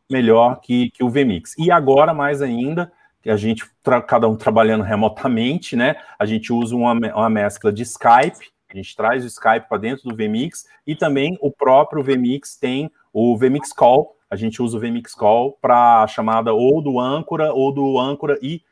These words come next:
de, do apresentador pra poder trazer também, mas é, é basicamente o vMix.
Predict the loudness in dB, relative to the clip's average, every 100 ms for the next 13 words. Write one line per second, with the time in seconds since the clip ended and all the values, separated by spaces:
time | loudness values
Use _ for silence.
0 | _ -14 -10 -8 -6 -6 -6 -8 -6 -2
1 | 0 2 2 0 -8 -4 -4 -6 _ _
2 | -4 -2 -2 -4 -6 -4 -6 -2 -2 -2
3 | -2 -6 0 2 2 -2 -10 -10 -8 -8
4 | -8 -14 -20